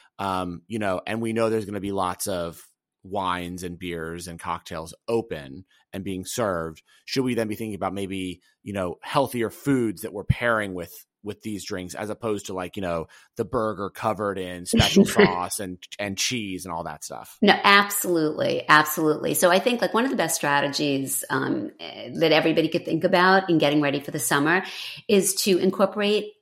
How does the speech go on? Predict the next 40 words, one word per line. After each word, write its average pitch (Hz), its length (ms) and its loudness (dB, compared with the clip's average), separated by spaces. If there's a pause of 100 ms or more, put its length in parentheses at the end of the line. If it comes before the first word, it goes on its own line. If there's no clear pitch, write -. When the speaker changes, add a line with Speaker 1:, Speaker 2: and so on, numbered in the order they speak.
(260)
Speaker 2:
a 175 60 0
vegetable 165 580 0
into 156 340 2 (120)
every 156 400 0
single 135 420 0
meal 131 240 0
and 131 180 0
snack. - 560 -4
And 160 360 2
the 175 80 2
reason 208 260 0
I 220 60 4
say 185 180 4
this 156 220 2
is 147 120 -2
because 160 320 -2
veggies 156 840 2
are 147 80 -2
high 226 240 0
volume, 170 480 4
they're 139 100 2
low 143 180 2
in 175 100 4
calories, 143 580 0 (240)
so - 120 -4
they 165 120 2
fill 160 260 0
us 202 180 0
up 151 160 -2
without 151 360 -2
filling 156 260 0
us 156 160 -4
out. 131 240 0 (420)
But 196 200 6
even 254 420 6
better 185 340 4
than 156 200 4
that, 151 240 4
they 151 100 -2
are 151 140 -4